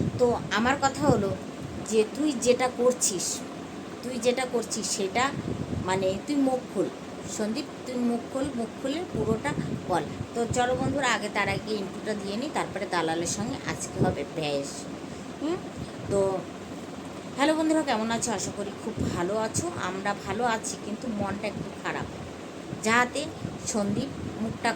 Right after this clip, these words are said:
খুলছে না। সন্দীপ যদি মুখটা খুলতো, তাহলে সবটা ক্লিয়ার হয়ে যেত, সব জিনিসটা ক্লিয়ার করতে পারতাম, ঠিক আছে? এখানে আমার মনে হয় দালালের এইসব চাল। হুম?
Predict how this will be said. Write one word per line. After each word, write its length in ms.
খুলছে 320
না। 100
সন্দীপ 340
যদি 200
মুখটা 380
খুলতো, 320
তাহলে 320
সবটা 260
ক্লিয়ার 640
হয়ে 180
যেত, 280
সব 260
জিনিসটা 580
ক্লিয়ার 380
করতে 260
পারতাম, 400
ঠিক 120
আছে? 260
এখানে 360
আমার 260
মনে 240
হয় 260
দালালের 460
এইসব 300
চাল। 200
হুম? 120